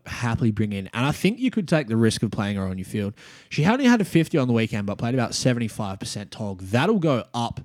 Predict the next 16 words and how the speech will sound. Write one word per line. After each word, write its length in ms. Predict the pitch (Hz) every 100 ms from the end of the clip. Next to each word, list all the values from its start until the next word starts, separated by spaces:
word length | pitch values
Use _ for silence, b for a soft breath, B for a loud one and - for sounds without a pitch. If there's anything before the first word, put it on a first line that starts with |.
| b b b b b -
considerably. 960 | 160 139 - - 180 170 143 117 113 110
She's 260 | - 123 -
averaged 460 | 139 180 165 120 - 127
eighty 320 | 131 139 123
for 160 | -
a 60 | 117
season 380 | - 120 107 107
in 80 | 101
the 80 | 101
past. 540 | 117 110 104 - - b b b b b -
Um, 420 | 117 104 92 92 - _ _ _ _ -
she's 380 | - 170 214
probably 240 | 208 180 135
the 120 | 113
cheapest 680 | - - 120 110 110 - - -
and 320 | 107 101